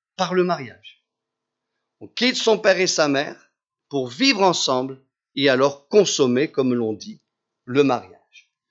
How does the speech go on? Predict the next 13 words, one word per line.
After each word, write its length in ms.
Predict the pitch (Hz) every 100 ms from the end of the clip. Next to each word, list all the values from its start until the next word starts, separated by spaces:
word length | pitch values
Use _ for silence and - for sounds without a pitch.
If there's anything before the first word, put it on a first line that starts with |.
| _ _ _ _
L'union 460 | 156 240 254 269 240
sexuelle 760 | - 226 - - 214 214 160 120
dans 160 | 220
la 140 | 220 202
Bible 280 | 170 175 131
est 180 | 117
une 160 | 127 113
bonne 260 | 131 233 220
chose, 600 | - 185 220 - - _ _ _ _ _
mais 220 | 120 143
n'est 220 | 156 170 147
réservée 1000 | 165 226 185 208 175 175 208 208 - -
que 380 | 247 247 165